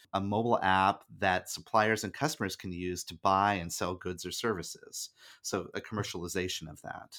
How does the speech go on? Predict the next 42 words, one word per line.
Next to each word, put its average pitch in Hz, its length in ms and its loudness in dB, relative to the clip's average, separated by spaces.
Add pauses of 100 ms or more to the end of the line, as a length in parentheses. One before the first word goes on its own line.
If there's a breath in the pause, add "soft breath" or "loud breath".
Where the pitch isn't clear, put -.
(100)
The 110 280 -6
other 113 520 8
is 101 280 0
a 104 80 0
not-for-profit 95 920 0
initiative, 90 640 -8
and 92 100 -4
that's 107 180 -4
usually 110 460 -2
based 104 320 -2
on 92 160 -2
sort 87 240 -4
of 87 80 -10
like 92 180 -4
the 120 80 -2
library, 127 640 2
right? 95 260 -2
Where 98 120 -2
you 95 280 -2
lend 101 340 -2
books - 560 -4
to 92 100 -10
one 85 160 -4
another, 82 480 -8 (160 soft breath)
where 104 220 0
those 95 180 -2
goods - 240 -2
and 104 100 -4
services 95 400 -4
are 95 80 -4
provided 92 460 -2
free 90 220 -6
of 82 120 -10
charge 101 640 2 (380 soft breath)
or 120 240 8
for 117 240 2
a 95 80 0
modest 92 480 -2
subscription - 640 -6
or 85 140 -4
entry 85 380 -8
fee. - 360 -10